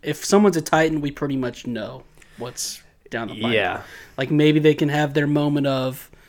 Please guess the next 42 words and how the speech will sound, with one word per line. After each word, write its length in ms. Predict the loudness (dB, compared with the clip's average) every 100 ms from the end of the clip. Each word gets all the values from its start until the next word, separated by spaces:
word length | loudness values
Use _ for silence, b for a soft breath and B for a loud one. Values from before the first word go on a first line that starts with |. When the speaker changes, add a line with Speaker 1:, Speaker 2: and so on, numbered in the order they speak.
| b b b
Speaker 1:
assurance, 600 | -8 -4 0 0 0 -2
like 160 | -4 -2
they 140 | -4
did 300 | -2 -2 -2
what 160 | -2 -2
they 140 | -2
set 240 | 0 0
out 200 | 2 0
to 80 | -2
do, 320 | 0 2 0 -2
but, 280 | -4 -4 -8 _ -20 -20
uh, 40 | -12
unless 680 | -6 -4 -4 -2 -2 -4 -6 B B B -6
some 220 | 0 2 2
curse 500 | 2 4 4 2 -4
is 80 |
broken 420 | 2 4 4 4 4
in 120 | 4
the 100 | 0
Path 540 | -4 0 0 0 -4
Network. 640 | -4 -2 0 0 0 -2 -20 b b b b -14
It 100 | -4
seems 300 | 0 2 0
like 140 | -2
that's 200 | -4 -4
pretty 160 | -4 -4
much 120 | -4
set 300 | -4 -2 0
in 80 | -2
stone. 560 | -8 -4 -2 -2 -4 -6 _ b b b b b
I'll 80 | 4
bring 180 | 6 8
this 180 | 6 4
up. 160 | -2 -2
You 120 | -6
told 320 | 4 6 8
me 200 | 6 4
earlier, 340 | 4 6 6 2
you 160 | -2
said, 360 | -4 -4 -4 -6
if 100 | -12
Falco, 800 | -8 2 4 4 4 4 4 0